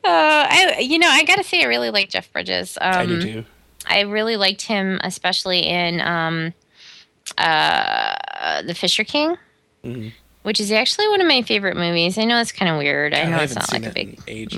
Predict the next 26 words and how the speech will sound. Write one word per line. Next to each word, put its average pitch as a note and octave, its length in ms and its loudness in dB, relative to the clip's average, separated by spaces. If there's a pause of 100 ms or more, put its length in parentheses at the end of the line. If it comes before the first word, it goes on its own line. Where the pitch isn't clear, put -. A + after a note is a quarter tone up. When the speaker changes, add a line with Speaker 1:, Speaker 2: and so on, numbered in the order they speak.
Speaker 1:
movie - 180 -10 (120)
or - 60 -20
whatever. - 380 -8 (120)
What? F3 380 2 (220)
Speaker 2:
I C#3 100 2
haven't B2+ 260 -4
seen A#2+ 200 -6
that A2 140 -8
in G#2 160 -12
ages. A2 680 -8 (100)
Speaker 1:
Ugh, - 340 -10
I F3+ 100 -2
loved E3+ 580 -2
that D#3+ 200 -2
movie. - 540 -6
I E3+ 120 -4
absolutely E3+ 720 -6
loved D#3+ 540 -4
that D#3+ 200 -2
movie. D#3 380 0
I D#3 60 0
thought E3+ 240 -2
it - 60 -4
was D#3+ 160 -2
really, D#3+ 460 -2 (580)
um, D3+ 580 0